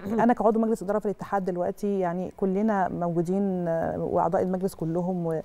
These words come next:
Speaker 2: <clears throat> في ملفات كتيرة جدا. الحمد لله أنا بتطرق لكل الملفات، وبحاول إن أنا أكون في كل الملفات. آه،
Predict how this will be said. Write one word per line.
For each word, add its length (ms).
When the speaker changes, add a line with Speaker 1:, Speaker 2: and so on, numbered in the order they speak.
Speaker 2:
<clears throat> 460
في 80
ملفات 340
كتيرة 260
جدا. 300
الحمد 300
لله 240
أنا 100
بتطرق 380
لكل 180
الملفات، 560
وبحاول 460
إن 120
أنا 100
أكون 180
في 120
كل 120
الملفات. 480
آه، 420